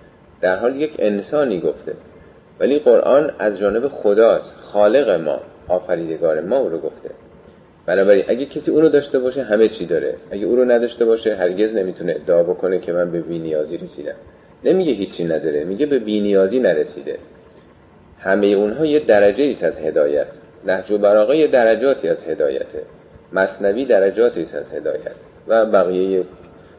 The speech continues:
کتب عرفانی یا ادبی. بی‌نیاز انسان رو نمی‌کنه. "فاستشفوه من ادوائکم."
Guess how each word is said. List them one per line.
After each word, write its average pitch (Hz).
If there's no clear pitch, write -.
کتب 85
عرفانی 80
یا 76
ادبی. 73
بی‌نیاز 113
انسان 123
رو 135
نمی‌کنه. 98
"فاستشفوه 160
من 135
ادوائکم." 95